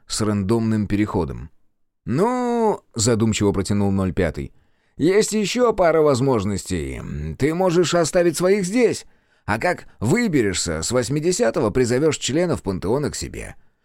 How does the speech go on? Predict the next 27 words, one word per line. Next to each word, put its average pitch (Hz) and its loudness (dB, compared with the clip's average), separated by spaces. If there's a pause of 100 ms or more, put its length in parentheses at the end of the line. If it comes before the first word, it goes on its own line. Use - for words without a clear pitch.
(140)
Возможность 120 -2
такая 113 0
у 101 2
главы 98 0
имеется, 139 -2
но 95 -8
я 110 -6
бы 98 -4
не 98 -6
рекомендовал. 69 -10 (340)
Без - -2
поддержки 127 0
накопителя 110 -2
купол 117 -2
цитадели 107 -2
продержится 107 -2
меньше 147 -4
суток". 165 0 (600)
"Ты 104 0
сказал, 104 0 (300)
пара 104 0 (160)
возможностей". 98 -2 (320)
"Да, 170 2
есть 113 0
ещё 110 0
один 117 0
вариант. 95 -4